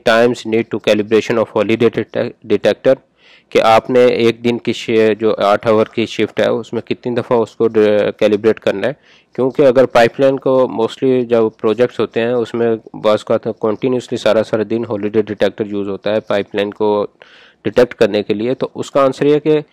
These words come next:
आठ घंटे की शिफ्ट में आपने एटलीस्ट दो दफ़ा जो है अपना हॉलिडे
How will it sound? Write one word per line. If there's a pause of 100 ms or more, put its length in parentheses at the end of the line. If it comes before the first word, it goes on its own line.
(280)
आठ
घंटे
की
शिफ्ट
में
आपने
एटलीस्ट
दो
दफ़ा
जो
है
अपना
हॉलिडे